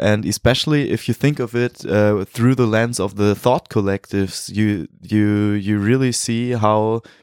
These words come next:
people share, uh, their thoughts, their talks, their work at these coffee house places, which is really, it is an interesting facet to me, at least.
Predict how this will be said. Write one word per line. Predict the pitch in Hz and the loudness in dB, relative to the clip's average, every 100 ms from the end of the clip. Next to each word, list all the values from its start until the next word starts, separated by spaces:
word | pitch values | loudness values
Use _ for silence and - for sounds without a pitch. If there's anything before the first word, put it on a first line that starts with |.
| _ | _
people | 127 156 - 131 127 | 0 0 0 0 0
share, | - 120 110 110 110 110 110 101 | -2 -2 0 2 2 2 0 -2
uh, | 95 101 98 | -2 -2 0
their | 104 | -2
thoughts, | 101 - 131 135 135 131 127 - - | -2 2 4 4 4 2 -2 -10 -8
their | 107 104 | -4 -4
talks, | - - 123 120 120 120 117 - - | -6 -4 -2 -2 -2 -4 -6 -12 -4
their | 110 | -2
work | 101 95 113 120 120 117 117 120 - - | -2 0 4 6 4 4 0 -4 -8 -4
at | 120 - | -4 -2
these | 120 123 - | -6 -6 -6
coffee | - 127 135 107 | -4 -4 -4 -4
house | 98 92 - | -4 -8 -12
places, | - 98 98 - 113 120 - - - - - _ | -8 -4 -4 -6 -12 -14 -16 -18 -20 -20 -20 _
which | 120 - | -2 0
is | 101 98 | -2 2
really, | 120 127 123 110 | 4 4 2 0
it | - 175 | 2 2
is | 190 160 | 2 0
an | 120 | -4
interesting | 123 - 113 - 101 | -6 -2 -2 -2 -4
facet | - 107 - 104 - | 0 0 -2 -10 -6
to | - | -2
me, | 107 120 90 85 - - - | 0 0 -2 -8 -14 -18 -4
at | 92 - | -4 -2
least. | 87 92 - | -6 -6 -12